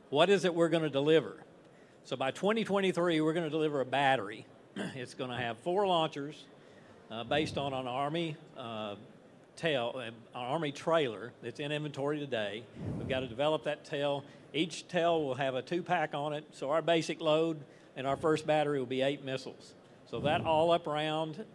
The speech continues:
uh, that goes into that, onto that tail that's in the canister. And one of the key points to this is the Army and the Navy are in absolute commonality with this. So the booster that we'll use to launch it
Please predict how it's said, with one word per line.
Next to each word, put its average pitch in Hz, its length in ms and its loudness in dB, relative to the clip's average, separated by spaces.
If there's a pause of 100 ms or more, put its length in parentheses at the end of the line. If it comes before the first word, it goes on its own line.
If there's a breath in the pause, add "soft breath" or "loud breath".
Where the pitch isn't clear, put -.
uh, 107 300 -8
that 117 180 -10
goes 147 240 0
into 156 300 -2
that, 135 220 -2 (220)
onto 151 260 -2
that 139 200 -2
tail 139 300 0
that's 123 160 -2
in 143 100 -2
the 143 80 -4
canister. 139 640 -6 (320 loud breath)
And 120 80 -8
one 160 140 0
of 165 40 0
the 156 60 -2
key 208 200 -2
points 160 340 -2
to 147 60 -10
this 143 260 -2
is 147 260 0
the 143 100 -8
Army 170 300 -2
and 165 100 -2
the 151 60 -2
Navy 160 400 2
are 123 100 2
in 120 100 -4
absolute 151 720 -2
commonality 131 720 -4
with 92 120 -10
this. - 340 -8 (480 loud breath)
So 117 140 -4
the 113 160 -4
booster 160 680 0 (100)
that 135 160 -4
we'll 147 140 -4
use 151 380 -4
to 135 80 -6
launch 143 340 -4
it 139 120 -4